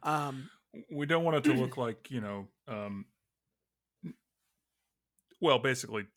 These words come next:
Speaker 2: trash, I guess, is the <laughs>
Speaker 1: Right. Um, we, we, we want it to look good for your eyes. So there
Speaker 2: Recycling at, at least, right? Like, we wanna be, we wanna be bottom of the barrel.
Speaker 1: Yeah. Uh,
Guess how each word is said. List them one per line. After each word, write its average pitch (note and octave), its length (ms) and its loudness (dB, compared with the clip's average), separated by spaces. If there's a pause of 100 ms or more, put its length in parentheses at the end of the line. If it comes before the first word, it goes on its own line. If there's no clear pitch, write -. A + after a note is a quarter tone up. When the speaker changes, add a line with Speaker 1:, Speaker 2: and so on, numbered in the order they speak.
(100)
Speaker 2:
trash, B2 480 0
I A2+ 80 -4
guess, G#2+ 260 -4
is - 180 -4
the - 1160 6
<laughs> - 80 -20
Speaker 1:
Right. G3+ 480 6 (160)
Um, E3+ 340 0
we, F3+ 160 6
we, G3+ 220 0
we B3 200 0
want C#4+ 200 4
it C4+ 100 0
to D4 80 -2
look C#4 220 0
good C#4+ 320 8 (200)
for E3+ 380 2
your E3+ 300 0
eyes. C3 640 0
So F3 220 2
there C#3 80 6
Speaker 2:
Recycling C3 640 4
at, A2+ 120 0
at B2+ 140 -4
least, - 500 -4 (220)
right? B2 320 -2
Like, B2+ 140 0
we D3+ 80 -6
wanna D3 180 -2
be, A2+ 300 -6 (760)
we C#3+ 60 -8
wanna B2 160 -4
be G#2+ 60 -6
bottom G#2+ 320 -2
of G2 40 -8
the F#2+ 60 -14
barrel. C#2 300 -18 (720)
Speaker 1:
Yeah. D3+ 340 2 (280)
Uh, D3 320 -2